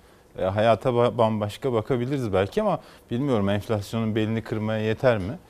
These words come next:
Vatandaşın sırtındaki küfe, e, alınır mı?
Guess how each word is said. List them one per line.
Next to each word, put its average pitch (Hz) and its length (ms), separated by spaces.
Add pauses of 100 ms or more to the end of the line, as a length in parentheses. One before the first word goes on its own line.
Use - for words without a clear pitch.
(300)
Vatandaşın 104 540
sırtındaki 104 840 (560)
küfe, 101 520 (1160)
e, 82 320 (1300)
alınır 107 400
mı? 104 260